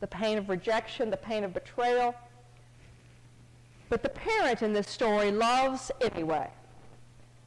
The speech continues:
because it is who they are. This morning, for a nanosecond, may we grasp how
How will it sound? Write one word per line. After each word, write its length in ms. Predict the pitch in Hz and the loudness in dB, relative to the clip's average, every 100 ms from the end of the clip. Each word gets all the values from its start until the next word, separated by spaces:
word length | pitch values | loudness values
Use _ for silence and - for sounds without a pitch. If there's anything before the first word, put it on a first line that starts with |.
| - - - - - | -20 -20 -20 -16 -6
because 960 | 196 - - - 214 208 214 214 208 - | -6 -6 -16 -6 0 2 2 0 -2 -4
it 160 | 196 165 | -4 -4
is 240 | 160 - - | -6 -12 -10
who 500 | 226 226 220 220 220 214 170 | -2 0 0 -2 -4 -8 -4
they 400 | 185 170 175 - - | 0 2 0 -4 -4
are. 360 | 135 107 - - - - - - - - - - - - - - - - - - - - - - - - | -4 -4 -6 -12 -18 -20 -20 -20 -20 -20 -20 -20 -20 -20 -20 -20 -20 -20 -20 -20 -20 -20 -20 -20 -18 -10
This 220 | - - | -8 -2
morning, 320 | 240 190 147 - - - - - - - - - - - - - - - - | 0 0 -2 -8 -16 -18 -20 -20 -20 -20 -20 -20 -20 -20 -20 -20 -20 -20 -4
for 80 | - | 4
a 140 | 208 185 | 4 6
nanosecond, 720 | 190 190 170 - 156 - - - - - - - - - - - - - - | 4 2 0 -2 -2 -4 -14 -16 -20 -20 -20 -20 -20 -20 -20 -20 -20 -18 -8
may 280 | 196 202 208 | 0 2 2
we 160 | 190 190 | 2 -2
grasp 920 | 143 190 185 165 - - - - - - - - - - - - | -4 -2 2 2 0 -6 -14 -16 -20 -20 -20 -20 -20 -20 -20 -20
how 440 | - 214 196 190 | -6 0 0 0